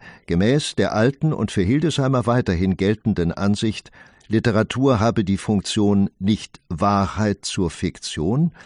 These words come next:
sondern Fiktion zur Wahrheit zu machen, indem sie Wahrheit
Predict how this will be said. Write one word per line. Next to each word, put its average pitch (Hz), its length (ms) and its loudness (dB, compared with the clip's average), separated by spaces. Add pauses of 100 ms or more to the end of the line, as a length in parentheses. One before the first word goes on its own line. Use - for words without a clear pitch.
(220)
sondern 113 380 2
Fiktion 104 720 0
zur 98 280 -2
Wahrheit 110 440 0
zu - 160 -4
machen, 85 400 0 (400)
indem 101 460 2
sie 160 360 -2 (120)
Wahrheit 107 760 -2